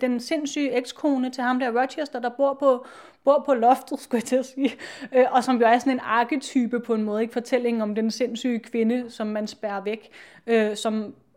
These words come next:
på en måde sådan har, har, hvad hedder det, levet gennem, gennem, øh, også litteraturhistorien, men, men generelt også gennem vores, øh, sådan fiktions-, øh, vores fortællinger, vores, hvad hedder sådan noget?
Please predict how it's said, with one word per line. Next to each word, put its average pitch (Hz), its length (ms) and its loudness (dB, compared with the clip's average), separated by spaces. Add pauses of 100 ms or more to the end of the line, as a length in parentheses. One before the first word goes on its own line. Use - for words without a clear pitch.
(140)
på 240 80 0
en 226 120 2
måde 226 200 6
sådan 233 180 -4
har, 214 240 -2
har, 208 420 -6
hvad 208 160 -6
hedder 214 160 -6
det, 208 100 -8
levet 220 380 2
gennem, 220 460 -2
gennem, 220 520 -6
øh, 208 240 -6
også 220 260 -2
litteraturhistorien, 226 840 -6
men, 214 200 -8
men 214 220 -6
generelt 214 360 -4
også 202 140 -10
gennem 220 240 -4
vores, 214 320 -10
øh, 214 220 -10 (680)
sådan 233 200 -6
fiktions-, - 880 -6 (360)
øh, 202 500 -2 (400)
vores 208 220 -4
fortællinger, 226 480 -6
vores, 208 400 -10 (200)
hvad 220 120 -6
hedder 202 140 -6
sådan 208 80 -10
noget? 180 180 -12